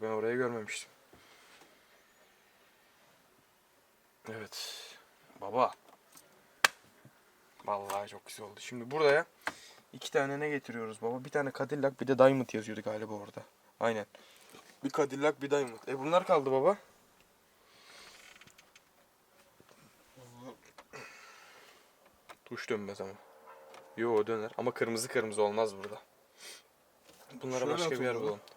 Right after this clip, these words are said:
Speaker 1: Onlara oraya Cengo şey gelecek.
Speaker 2: İkisi aşağı mı geliyor?
Speaker 1: Bak bir iki tane uzun sticker var. Şimdi bir Diamond bir de bir de Cadillac olması lazım. Ha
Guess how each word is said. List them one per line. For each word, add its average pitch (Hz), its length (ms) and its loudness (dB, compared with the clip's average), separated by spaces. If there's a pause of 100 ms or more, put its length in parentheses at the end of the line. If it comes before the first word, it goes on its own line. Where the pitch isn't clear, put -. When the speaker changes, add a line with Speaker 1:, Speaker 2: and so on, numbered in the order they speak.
(120)
Speaker 1:
Onlara 123 340 6
oraya 131 240 6
Cengo 139 220 4
şey 139 200 6
gelecek. 110 560 0
Speaker 2:
İkisi - 240 -10
aşağı 131 240 -8
mı 110 120 -16
geliyor? 104 220 -18 (100)
Speaker 1:
Bak 110 120 -2 (260)
bir 135 260 -2 (380)
iki - 160 -10
tane 143 200 -4
uzun 135 260 -8 (120)
sticker - 320 0
var. 131 360 -6 (1900)
Şimdi 131 560 -10 (1040)
bir 135 140 -14
Diamond 147 400 2 (800)
bir 135 100 -12
de 151 160 -4 (2000)
bir 120 60 -18
de 135 160 -10
Cadillac 127 420 -10
olması 110 340 -14
lazım. 101 300 -16
Ha 117 120 -10